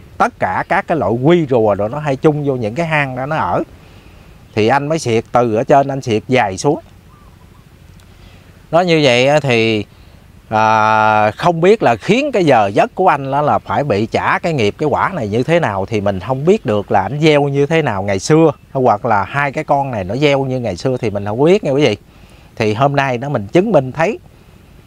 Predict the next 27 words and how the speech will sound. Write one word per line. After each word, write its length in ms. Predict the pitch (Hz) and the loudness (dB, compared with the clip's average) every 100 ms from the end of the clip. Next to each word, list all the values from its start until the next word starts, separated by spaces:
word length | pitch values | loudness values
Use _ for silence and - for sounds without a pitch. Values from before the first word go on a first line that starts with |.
| - - - - - - | -20 -20 -20 -20 -20 -2
Thì 120 | 127 | 0
khi 200 | - 180 | 2 4
anh 240 | 175 170 | 4 2
mà 180 | 170 139 | 2 2
đi 200 | 143 160 | 4 4
lại 360 | 156 107 120 151 | 4 4 2 2
từ 240 | 143 127 123 | 2 2 2
ở 80 | |
trên 240 | 135 156 156 | 2 2 2
anh 140 | 156 | -2
xiệt 240 | 123 120 131 | -2 -4 2
dài 360 | 127 113 110 | 2 2 -2
xuống 280 | 104 160 233 | 0 0 2
thì 140 | 147 | -2
nào 260 | 110 110 110 101 | -2 0 -2 0
cá 400 | 151 185 269 - | 0 0 -2 0
tôm 340 | 151 156 156 | 2 2 -2
này 200 | 147 104 | -2 -2
kia 220 | 104 143 151 | 0 0 2
tất 140 | - - | 0 -2
cả 280 | 107 101 135 | -4 -2 -2
hết 180 | 190 135 | -2 -2
trơn, 280 | 143 147 139 | 0 0 -2
thì 320 | 113 104 104 | -2 0 0
lúc 240 | 110 165 | -2 -2
đó 260 | 170 175 | 0 0
đó 80 | 285 | -2